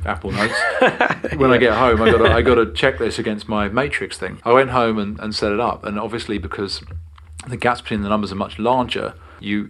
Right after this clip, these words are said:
Speaker 1: A, have to think a bit more. So you're not just putting sixes in the
Speaker 2: Definitely,
Speaker 1: whole
Speaker 2: yeah.
Speaker 1: time.
Speaker 2: I mean, it's hard to c-, do between a, a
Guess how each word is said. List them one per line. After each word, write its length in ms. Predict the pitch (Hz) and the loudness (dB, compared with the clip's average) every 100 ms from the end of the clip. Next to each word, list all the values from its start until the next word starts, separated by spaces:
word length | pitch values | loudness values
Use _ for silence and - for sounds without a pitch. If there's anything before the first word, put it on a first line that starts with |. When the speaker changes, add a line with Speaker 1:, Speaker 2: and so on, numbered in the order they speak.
| - | -2
Speaker 1:
A, 220 | 120 139 | 0 2
have 200 | 135 123 | -2 -6
to 60 | 120 | -10
think 280 | - 110 107 | -4 -4 -4
a 20 | |
bit 160 | 98 92 | -6 -6
more. 320 | 95 92 143 - | -6 -8 -8 -6
So 160 | - | 0
you're 80 | 113 | 2
not 120 | 113 | 0
just 140 | 110 - | -2 -4
putting 180 | 98 - | -6 -2
sixes 320 | - 110 - | -4 -4 0
in 60 | |
the 60 | 120 | 0
Speaker 2:
Definitely, 240 | 92 101 104 | 0 0 2
Speaker 1:
whole 80 | |
Speaker 2:
yeah. 80 | 110 | 4
Speaker 1:
time. 80 | 104 | 2
Speaker 2:
I 40 | |
mean, 80 | 104 | 2
it's 120 | 110 | -2
hard 260 | - 113 107 | 2 2 2
to 100 | - - - | -4 -12 -12
c-, 140 | 156 151 - | -14 -14 -12
do 180 | - 110 | -4 -2
between 340 | 101 - 110 98 | -4 -6 -6 -4
a, 380 | 95 95 101 | -4 -4 -4
a 40 | 95 | -6